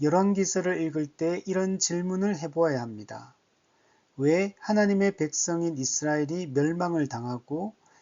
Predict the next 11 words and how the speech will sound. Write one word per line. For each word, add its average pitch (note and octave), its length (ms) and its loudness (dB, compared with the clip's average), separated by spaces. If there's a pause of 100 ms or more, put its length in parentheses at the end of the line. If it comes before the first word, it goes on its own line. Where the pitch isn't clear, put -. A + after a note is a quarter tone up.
(160)
이방인의 E3+ 640 0
포로가 G3 580 0
되었는가? A#2 760 -4 (1200)
오늘 G#3 380 4
우리도 E3+ 500 0
이런 G3 320 2
질문을 E3+ 640 0
해보아야 D#3 380 2
합니다. A2+ 540 -10 (720)
하나님의 G3 640 2
교회가 D#3 720 0